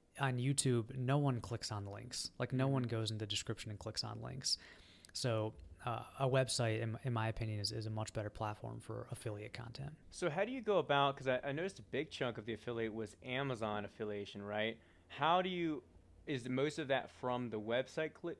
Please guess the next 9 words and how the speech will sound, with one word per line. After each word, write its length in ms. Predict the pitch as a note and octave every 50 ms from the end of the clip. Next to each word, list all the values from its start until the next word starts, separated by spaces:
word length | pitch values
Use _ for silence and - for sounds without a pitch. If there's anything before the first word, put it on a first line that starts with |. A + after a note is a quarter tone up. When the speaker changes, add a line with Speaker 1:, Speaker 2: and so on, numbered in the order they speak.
| -
Speaker 2:
like, 320 | C3+ C#3 C#3 C3+ C3+ - C3
link 260 | C#3 D#3 D#3+ D3+ -
clicks, 400 | - - F3 F#3 F3+ - - - -
or, 400 | - C3 A#2+ A#2+ A#2+ A#2+ A#2 A2 -
or, 380 | - B2 A#2+ A#2 A2+ A2 G#2+ - - _ - - - - - - - - - - - - - - -
yeah, 260 | C#3 C3 A#2+ A#2 B2
I 40 | C3+
mean, 160 | C#3 C3 A#2
'cause, 200 | - C#3+ C3 A#2